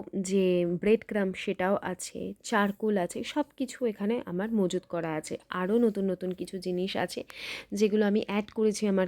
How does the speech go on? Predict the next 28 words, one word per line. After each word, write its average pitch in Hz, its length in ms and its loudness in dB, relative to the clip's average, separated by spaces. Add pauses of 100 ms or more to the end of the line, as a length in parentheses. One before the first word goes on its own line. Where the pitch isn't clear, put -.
কিচেনে। 185 360 -2
আহ, - 680 -2
না 190 220 4
থাকলে 214 380 -2 (240)
মনে 208 220 2
হবে 208 240 2
যেন 220 200 4
এই 214 200 0
জিনিসটা 185 460 0 (280)
প্রয়োজনে 190 420 2
আমি 214 160 4
পাবো 185 300 -2
না, 165 100 -4 (120)
তাই 262 180 2
আমি 285 200 6
অল্প 247 260 2
অল্প 294 220 6
করে 254 200 2
সব - 260 -6
কিছুই 254 240 -4
কিনে 180 240 -2
রেখেছি, 165 360 -2
তোমাদের 196 380 -4
সঙ্গে - 200 -6
সব 240 200 -6
শেয়ার 208 300 2
করছি। - 320 -12 (760)
তো 285 80 4